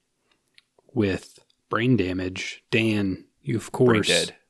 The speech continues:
Speaker 1: Oh, Brain Dead. <laughs> I'm sorry.
Speaker 2: That's all right.
Speaker 1: But hey, uh,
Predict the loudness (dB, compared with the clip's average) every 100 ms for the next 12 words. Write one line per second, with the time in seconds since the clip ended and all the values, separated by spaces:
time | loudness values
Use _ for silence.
0 | _ _ _ _ -2 -2 0 0 0 0
1 | -2 -2 -4 -6 -4 -2 0 -2 -4 -10
2 | -20 -18 -12 -8 -8 -12 -16 _ _ _
3 | 2 2 2 4 4 2 -2 -4 -6